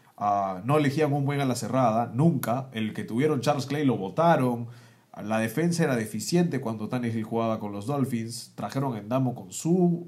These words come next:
cuando no quiso jugar bien. Sí, o sea, creo que Tannehill podría sorprendernos, no en el sentido de que va a ganar un montón de partidos, pero sí en el sentido de que creo que es un quarterback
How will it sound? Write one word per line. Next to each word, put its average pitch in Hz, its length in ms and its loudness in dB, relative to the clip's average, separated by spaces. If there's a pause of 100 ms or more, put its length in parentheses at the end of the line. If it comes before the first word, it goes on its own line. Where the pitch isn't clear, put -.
(160)
cuando 98 260 -10
no 120 160 0
quiso 107 240 -2
jugar 92 260 -4
bien. 165 440 2 (880)
Sí, - 280 -4
o 147 100 -4
sea, 170 400 2 (760)
creo 208 300 0
que 160 140 -2
Tannehill 165 600 -4
podría 147 300 0
sorprendernos, 127 760 -4
no 214 60 -2
en 269 60 0
el 247 60 2
sentido 151 240 0
de - 40 -2
que 120 80 -2
va 135 60 2
a - 20 0
ganar 131 180 2
un 127 80 2
montón 117 300 -4
de 123 80 0
partidos, 107 560 -8 (500)
pero 120 140 -2
sí 170 100 -2
en 196 60 -4
el 190 80 -4
sentido 160 260 -4
de 135 60 -2
que 123 80 -4
creo 135 180 -4
que 135 80 -6
es 131 100 -4
un 131 120 -6
quarterback 131 440 -4